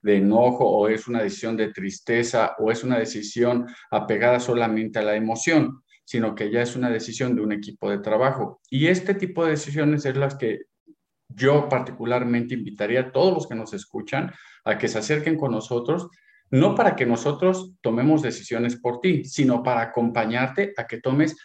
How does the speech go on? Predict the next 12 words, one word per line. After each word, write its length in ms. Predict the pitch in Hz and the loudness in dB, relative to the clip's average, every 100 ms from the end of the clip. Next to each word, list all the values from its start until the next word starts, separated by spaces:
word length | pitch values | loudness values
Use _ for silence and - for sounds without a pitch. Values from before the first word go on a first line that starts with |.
| _ | _
las 220 | 120 117 | -2 -2
mejores 440 | 117 110 151 156 147 | -2 -2 -2 0 -2
decisiones 540 | 127 117 - 123 123 120 | -4 -6 -6 -4 -4 -6
que 60 | |
puedas 340 | - 123 120 120 | -4 -2 -2 -4
tomar 400 | 107 113 156 151 | -4 -2 -2 -4
en 120 | 107 | -6
este 160 | 104 107 | -6 -4
momento 440 | 101 95 95 92 | -4 -2 -4 -6
de 100 | 90 | -8
tu 160 | - 92 | -8 -12
vida. 280 | 87 - | -14 -14